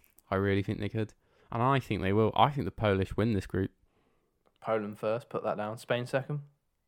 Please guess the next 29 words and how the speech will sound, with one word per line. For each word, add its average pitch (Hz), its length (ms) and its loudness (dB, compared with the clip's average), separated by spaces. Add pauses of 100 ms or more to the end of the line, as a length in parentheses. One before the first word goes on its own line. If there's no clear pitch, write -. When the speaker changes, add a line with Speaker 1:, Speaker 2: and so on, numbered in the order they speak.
(420)
Speaker 1:
I'd 123 140 2
say, 117 240 4
yeah, 104 220 4
they 90 100 0
won't 120 220 0
fall, - 260 -4
fall 104 320 0
from 104 160 -2
grace 95 320 0
too 101 180 -4
quickly. 98 460 -8 (120)
So - 140 -4
I'd 95 120 -2
say 95 100 -2
second 95 340 -6
for 104 80 -10
Spain. - 360 -8 (580)
Speaker 2:
And 110 120 -6
then 98 160 -6
Sweden, 120 500 -6
Slovakia 101 440 -8
is 87 60 -12
a 92 60 -12
fli-, 92 240 -14 (180)
fucking 107 380 -12
coin, 98 320 -6
I 98 100 -2
don't - 220 -12
know. 95 200 -10